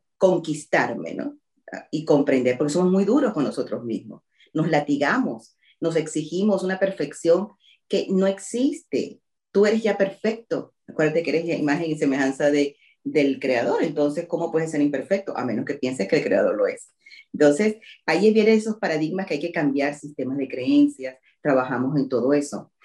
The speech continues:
Pero cuando tú quieres hablar específicamente de la autoestima, cómo se construye, va a comenzar en el amor. Luego la aceptación de quién eres, aceptar cómo eres. Porque muchas veces pasamos la vida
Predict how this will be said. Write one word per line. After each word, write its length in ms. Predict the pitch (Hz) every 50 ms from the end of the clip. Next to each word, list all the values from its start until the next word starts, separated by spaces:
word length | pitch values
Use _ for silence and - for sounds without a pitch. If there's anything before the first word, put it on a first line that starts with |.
| - - - - _ _
Pero 220 | - 180 170 170 170
cuando 280 | 180 170 165 160 160
tú 140 | 160 202 214
quieres 280 | 208 240 233 233 226 214
hablar 380 | 175 165 165 151 147 147 - -
específicamente 800 | 156 156 - - 147 147 175 175 175 - 165 156 165 156 156 160
de 60 | 143
la 60 | 135 -
autoestima, 520 | - 127 131 - - 190 170 165 147 -
cómo 180 | - 156 180 180
se 160 | - 175 -
construye, 600 | 139 131 131 131 - - 185 202 208 208 220 214 -
va 60 | 135
a 80 | 127 -
comenzar 360 | 135 135 113 113 - 117 117
en 100 | 120 120
el 80 | 110 87
amor. 240 | - 76 - - _ _ _ _ _ _ -
Luego 200 | 131 143 156 170
la 100 | 165 151
aceptación 680 | 151 - 143 - - - - 113 - - 160 160 156
de 120 | 143 - -
quién 180 | - - -
eres, 280 | - - - _ _ _ _ _ _ _ _ _ _ -
aceptar 840 | - 143 143 - - - 151 - - - - - 185 185 - - -
cómo 260 | - 135 117 117 101
eres. 380 | - - - - _ - _ _ _ _ - - - _
Porque 220 | - 175 170 165 160
muchas 260 | 175 185 220 214 208
veces 240 | 214 208 208 220 220
pasamos 380 | - 170 - 156 147 175 190
la 100 | 196 190
vida 420 | 175 180 170 139 127 127 127 -